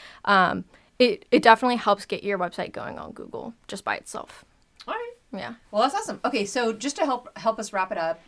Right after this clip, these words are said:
Speaker 2: what, um, is there any, like, top things you would recommend for somebody starting on this? I think I said that a while ago, and we, <laughs>
Speaker 1: I don't
Speaker 2: we
Speaker 1: remember
Speaker 2: went down a
Speaker 1: what you
Speaker 2: different
Speaker 1: said.
Speaker 2: tangent. <laughs> Um, is there anything you can, like, just kinda help wrap up, um, to close it out for the listeners?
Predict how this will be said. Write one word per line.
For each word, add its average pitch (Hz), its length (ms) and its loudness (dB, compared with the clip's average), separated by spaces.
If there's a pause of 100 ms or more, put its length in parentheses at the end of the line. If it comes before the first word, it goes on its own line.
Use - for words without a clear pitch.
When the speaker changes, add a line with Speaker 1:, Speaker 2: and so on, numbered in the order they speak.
(160)
Speaker 2:
what, 202 540 -2
um, 180 280 -4
is 175 100 -14
there 180 100 -6
any, 202 160 -4
like, 196 180 -2
top 180 280 -8
things 185 260 -10
you 175 80 -10
would 165 80 -12
recommend 262 600 -6
for 269 100 -10
somebody 233 460 -10 (240)
starting 233 300 -6
on 226 80 -4
this? 226 160 -6
I 156 60 -10
think 170 160 -16 (240)
I 156 60 -16
said 165 180 -10
that 165 100 -4
a 160 60 -4
while 160 240 -4
ago, 240 240 -4
and 247 80 -14
we, 370 160 -2 (320)
<laughs> - 320 -18
Speaker 1:
I 320 80 -2
don't 330 100 0
Speaker 2:
we - 60 0
Speaker 1:
remember 269 240 0
Speaker 2:
went 247 60 4
down 269 100 8
a 262 40 4
Speaker 1:
what - 40 2
you 269 180 2
Speaker 2:
different 254 640 8
Speaker 1:
said. - 140 8
Speaker 2:
tangent. 381 240 -2 (580)
<laughs> 214 300 -2 (320)
Um, - 40 -10
is 220 100 -4
there 226 100 -2
anything 240 280 -4
you 220 120 -8
can, 202 240 -12
like, 180 140 -8
just 196 180 -12
kinda 180 200 -6
help 165 320 -4
wrap 160 220 -6
up, 156 280 -6 (100)
um, 190 580 -14 (140)
to 170 80 -16
close 160 260 -10
it 165 60 -12
out 151 200 -8
for 151 260 -12
the 151 100 -16
listeners? - 520 -18